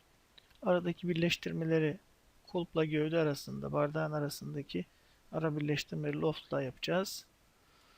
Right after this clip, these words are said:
Daha sonra içini boşaltıp, e, kesme veya shell komutuyla uç kısmına da radius verip bu şekilde tamamlayacağız. E,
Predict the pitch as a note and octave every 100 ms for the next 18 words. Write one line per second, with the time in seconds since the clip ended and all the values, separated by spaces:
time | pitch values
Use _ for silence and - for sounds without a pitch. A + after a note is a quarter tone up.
0 | - _ - - G#3+ - F#3 G3 - G3
1 | F#3+ F3+ - E3 D#3 A3 - - - -
2 | _ _ F#3+ E3 D#3+ D#3+ D#3+ D#3 D#3+ -
3 | _ - - - - F3 - F#3 E3 D#3
4 | D3+ D#3+ - - F3+ D#3+ - D3+ D3 -
5 | C#3 E3+ - _ _ _ _ _ _ _
6 | _ _ _ _ - C#4+ F#3+ - - D3
7 | D3 D3+ E3 D#3+ - D3+ G3 - _ _
8 | _ _ _ _ _ _ _ _ - -
9 | E3+ D3+ D3 E3+ - - - F3 D#3 D3+
10 | C#3+ C#3+ - - - - - - - F3
11 | F3